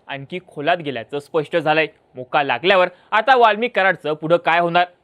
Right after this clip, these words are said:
याबद्दलही चर्चांना उधाण आलंय. मोका लागल्यावर वाल्मिक कराडवर नक्की कोणती कारवाई होऊ शकते, कराडला कोणती शिक्षा होणार,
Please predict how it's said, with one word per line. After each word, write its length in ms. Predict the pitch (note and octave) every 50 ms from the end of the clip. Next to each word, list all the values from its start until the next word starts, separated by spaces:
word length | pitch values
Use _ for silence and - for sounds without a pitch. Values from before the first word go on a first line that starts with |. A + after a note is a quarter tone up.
| _
याबद्दलही 600 | - D#3+ D#3+ C#3 C#3 B2+ B2 E3+ G#3+ A3 F3 E3 E3+ - _ _ _ _
चर्चांना 460 | B3 C4 B3+ C4 C#4 B3+ G#3 D3+ C3+ D3
उधाण 320 | D#3+ D#3 C#3+ F3 F3 E3+
आलंय. 220 | E3 D#3+ E3 D#3+ - - _ _ _ _ _ C4+
मोका 280 | D4 D4 - D#4+ D#4+
लागल्यावर 440 | D4+ C4 F3+ E3+ A#3 C#4+ B3+ F3+ F3+ - - _ _ _ -
वाल्मिक 360 | A#3 C4 C#4 C#4 D4+ D4 -
कराडवर 400 | - F3+ F#3+ F#3+ D#3+ C#3 D3+ D#3
नक्की 280 | D3+ D3 C#3+ - E3+ F3
कोणती 360 | - - D#3 C#3+ C#3 - G3
कारवाई 320 | - D3 C3 B2+ C#3 D3 C#3+
होऊ 200 | - D3+ D#3 F3
शकते, 340 | E3 F3+ E3 D#3+ - F3 E3 E3 _ _ _ _ _
कराडला 340 | - C#3+ F3+ G3+ F#3 F#3 F#3 F#3+ - _ _ _ _
कोणती 300 | A#3 B3 B3 A3+ C#4+ C#4
शिक्षा 260 | - C4 - - B3
होणार, 260 | A3 G#3 G#3 G3+ E3+